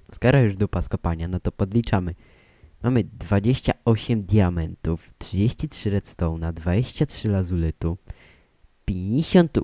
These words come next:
osiem, staki pięćdziesiąt osiem żelaza i szesnaście złota.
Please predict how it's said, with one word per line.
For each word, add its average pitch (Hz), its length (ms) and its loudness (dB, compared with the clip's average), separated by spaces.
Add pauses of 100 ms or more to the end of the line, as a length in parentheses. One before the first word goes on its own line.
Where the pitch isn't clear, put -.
osiem, 113 500 2 (880)
staki - 380 -2
pięćdziesiąt 117 600 0
osiem 104 320 0
żelaza 87 500 0 (100)
i 156 100 -4
szesnaście - 540 -2
złota. 113 380 0